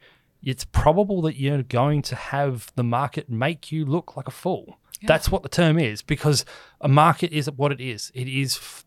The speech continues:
Speaker 1: but over the long term accumulative. And that's not my data. That's BlackRock's data, right? That they have racked. There is, they are showing you that that time period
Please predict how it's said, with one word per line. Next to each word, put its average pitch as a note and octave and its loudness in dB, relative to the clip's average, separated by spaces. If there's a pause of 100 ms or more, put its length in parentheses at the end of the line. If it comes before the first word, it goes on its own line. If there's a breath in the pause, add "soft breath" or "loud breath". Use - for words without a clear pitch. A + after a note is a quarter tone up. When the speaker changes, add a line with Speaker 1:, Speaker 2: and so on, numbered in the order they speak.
Speaker 1:
but C#3 4
over D3 6
the C3 -2
long C3 2
term G#2+ -8
accumulative. A#2 -4
And A2+ -2
that's D#3+ 0
not G3+ 0
my D#3 6
data. G#2+ -2
That's - -6 (160)
BlackRock's C#3 2
data, A2+ 0 (480 loud breath)
right? A#2 0
That B2+ -2
they C3 6
have A#2 2
racked. B2 4
There A#2+ -6
is, B2+ -6 (440 loud breath)
they C#3 2
are D3+ 0
showing C3+ -2
you G2+ -8
that A2+ -8 (380)
that C3+ 0 (280)
time A#2+ -2
period G#2+ -14